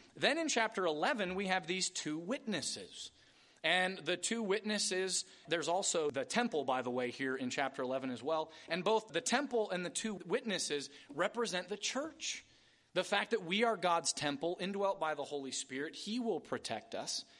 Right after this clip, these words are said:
And that we have this prophetic calling to make God's word known, even as our enemies, the flesh, the world, and the devil,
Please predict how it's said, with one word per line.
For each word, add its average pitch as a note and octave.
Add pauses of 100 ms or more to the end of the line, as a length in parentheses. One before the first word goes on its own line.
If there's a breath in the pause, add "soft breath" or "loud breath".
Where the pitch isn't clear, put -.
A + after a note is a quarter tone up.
(320 loud breath)
And G3
that G3+
we B3+
have G#3
this F#3
prophetic G3
calling F#3 (240 loud breath)
to F3
make G3
God's G3+
word F#3
known, E3+ (220 loud breath)
even A#3
as G3
our F3
enemies, F#3
the D3
flesh, F#3+
the F3
world, F#3
and E3
the D3+
devil, E3